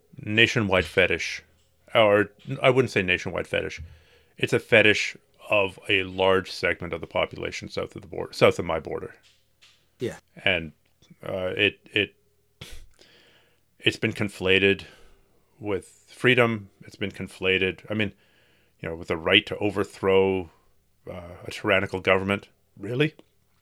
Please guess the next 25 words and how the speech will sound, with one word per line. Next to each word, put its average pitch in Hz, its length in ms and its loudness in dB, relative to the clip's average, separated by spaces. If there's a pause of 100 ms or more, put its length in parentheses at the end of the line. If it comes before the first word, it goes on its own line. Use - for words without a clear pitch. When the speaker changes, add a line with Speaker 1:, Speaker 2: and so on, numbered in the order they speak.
(480)
Speaker 1:
Your 113 180 6
A 107 80 12
K 107 160 4
forty-seven 101 580 4
is - 80 0
gonna 92 120 2
take - 260 8
out 113 160 6
that 98 220 4
drone. 98 500 4 (420)
That's, 95 220 -4
your 101 180 4
house 127 180 8
is 107 60 -2
just 113 160 2
gonna 104 220 4 (100)
<clears throat> 151 200 2 (220)
evaporate. 120 720 8 (120)
If, 127 180 2
if 104 200 0
you're 123 260 6
really 190 140 8
fighting 160 280 10
the 139 80 6
government, 107 440 8